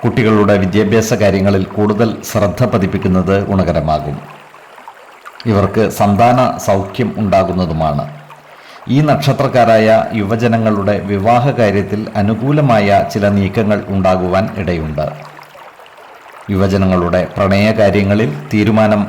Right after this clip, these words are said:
ആകുന്നതുമാണ്. നിർത്തിവെച്ച പ്രണയബന്ധങ്ങൾ വീണ്ടും സജീവമാകുവാനുള്ള സാധ്യതകളും കാണുന്നുണ്ട്.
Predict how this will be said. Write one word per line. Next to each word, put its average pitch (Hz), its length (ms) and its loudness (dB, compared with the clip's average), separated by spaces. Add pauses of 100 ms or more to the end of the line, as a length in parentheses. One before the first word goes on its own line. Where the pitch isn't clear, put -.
ആകുന്നതുമാണ്. 85 800 -2 (880)
നിർത്തിവെച്ച 131 680 2
പ്രണയബന്ധങ്ങൾ 110 1160 2 (160)
വീണ്ടും 110 600 0 (400)
സജീവമാകുവാനുള്ള 110 1200 2
സാധ്യതകളും 104 800 -2
കാണുന്നുണ്ട്. 82 540 -2